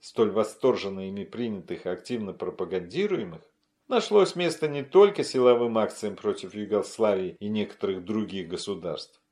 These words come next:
сомнительным даже с точки зрения международного права, но и вполне обычным атакам английских и французских фрегатов и сторожевиков на испанские рыболовные суда в районе,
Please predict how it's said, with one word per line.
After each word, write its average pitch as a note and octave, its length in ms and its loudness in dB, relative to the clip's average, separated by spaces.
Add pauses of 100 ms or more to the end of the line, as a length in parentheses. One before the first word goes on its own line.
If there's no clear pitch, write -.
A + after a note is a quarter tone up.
(120)
сомнительным B2 840 0
даже A2 280 4
с - 100 -8
точки A2 360 0
зрения G#2 400 -4
международного G2 880 0
права, E2+ 520 -4 (320)
но A#3+ 160 4
и G#3+ 80 6
вполне D#3+ 480 6
обычным C3+ 520 2
атакам A#2+ 520 6
английских A2 680 -4
и G#2+ 60 0
французских G#2+ 680 -4
фрегатов A2 640 2
и - 100 -12
сторожевиков F#2+ 920 0
на A#2 180 2
испанские B2+ 640 0
рыболовные A2+ 600 2
суда G2 640 0 (440)
в F#2+ 120 0
районе, C#3 640 4